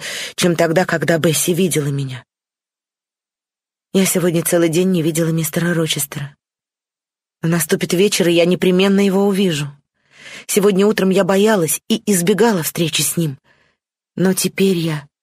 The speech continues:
жажду её. С наступлением сумерек, когда Адель ушла в детскую с Софи, я с нетерпением стала прислушиваться. Я ждала появления Ли,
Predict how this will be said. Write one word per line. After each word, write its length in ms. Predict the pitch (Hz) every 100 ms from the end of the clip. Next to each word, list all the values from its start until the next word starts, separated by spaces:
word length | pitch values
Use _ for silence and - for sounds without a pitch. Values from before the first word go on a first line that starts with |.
| _ _ _ _ _ _ -
жажду 520 | 160 196 180 143 143
её. 480 | 143 143 139 127 123 _ _ _ _ _ _ _ _ _ _ _ _ _ _ _ _ _ _ _
С 120 | -
наступлением 680 | 190 175 165 147 170 151 139
сумерек, 640 | - - 190 233 226 226 - -
когда 320 | - 180 226
Адель 260 | 220 190 165
ушла 260 | 151 147 143
в 80 |
детскую 540 | 120 156 147 - 143 135
с 60 |
Софи, 540 | - - 127 - 220 240 - - - -
я 160 | 196 240
с 100 | -
нетерпением 600 | 214 208 190 254 240 226
стала 300 | - 190 185
прислушиваться. 840 | 185 185 170 151 - 135 - - - _ _ _ _ _ _ _ -
Я 280 | 165 233 226
ждала 360 | 180 190 214
появления 800 | 220 190 180 185 202 196 196 190
Ли, 240 | 180 143